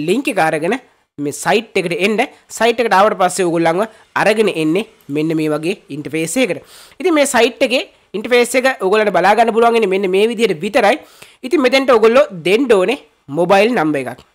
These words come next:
ඉතින් මේ මොබයිල් නම්බර් එක දෙද්දි මෙතෙන්ට ඔයගොල්ලන්ට පුළුවන් කන්ට්‍රි කෝඩ් එකක් එක්ක හෝ කන්ට්‍රි කෝඩ් එකක් නොමැතිව ඔයගොල්ලන්ට මෙතෙන්ට මොබයිල් නම්බර් එකක් දුන්න හැකි. ඉතින් කන්ට්‍රි කෝඩ් එකත් එක්ක බිංදුව නැතුව ඔයගොල්ලන්ට පුළුවන් එකතු කිරීම එකතු කරලා ඔයගොල්ලන්ට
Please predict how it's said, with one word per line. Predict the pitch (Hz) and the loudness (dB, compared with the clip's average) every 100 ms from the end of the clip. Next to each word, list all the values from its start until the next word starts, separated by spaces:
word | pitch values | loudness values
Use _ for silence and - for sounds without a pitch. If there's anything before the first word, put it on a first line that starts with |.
| - | -10
ඉතින් | 269 | -4
මේ | 269 | 0
මොබයිල් | 226 214 277 | 2 4 4
නම්බර් | 277 254 | 2 2
එක | 233 220 | 2 2
දෙද්දි | 220 214 | 2 0
මෙතෙන්ට | 208 208 196 254 - - | 0 0 -2 -6 -10 -6
ඔයගොල්ලන්ට | 190 240 247 | 0 2 2
පුළුවන් | 226 226 220 294 - _ _ _ _ _ _ - _ _ - _ _ | 0 4 4 2 -10 _ _ _ _ _ _ -20 _ _ -20 _ _
කන්ට්‍රි | 190 196 214 | 0 2 2
කෝඩ් | 220 214 | 2 2
එකක් | 214 208 | 0 0
එක්ක | 180 - 247 | -8 -4 2
හෝ | 233 | 2
කන්ට්‍රි | 233 196 180 185 | 4 2 0 -4
කෝඩ් | 180 | -2
එකක් | 185 165 156 | 0 0 0
නොමැතිව | 196 240 214 | 0 0 0
ඔයගොල්ලන්ට | 233 233 175 190 190 | -2 -2 0 0 0
මෙතෙන්ට | 185 185 | -2 -2
මොබයිල් | 170 180 196 | -2 0 0
නම්බර් | 196 202 | 0 0
එකක් | 190 175 | 0 2
දුන්න | 233 262 | 2 2
හැකි. | 202 220 | 0 -2
ඉතින් | 220 | -6
කන්ට්‍රි | 208 202 196 | -4 -4 -2
කෝඩ් | 202 214 | -2 0
එකත් | 208 208 | 0 0
එක්ක | 214 208 240 | -2 0 0
බිංදුව | 202 202 202 202 | 0 0 0 2
නැතුව | 208 254 | 2 2
ඔයගොල්ලන්ට | 208 202 190 | 4 2 0
පුළුවන් | 175 190 196 | 0 0 0
එකතු | 185 175 | -4 -6
කිරීම | 175 180 | -4 -2
එකතු | 180 175 226 | -2 -2 0
කරලා | 220 180 240 - - - | 0 0 -2 -6 -18 -4
ඔයගොල්ලන්ට | 196 196 190 | 2 2 2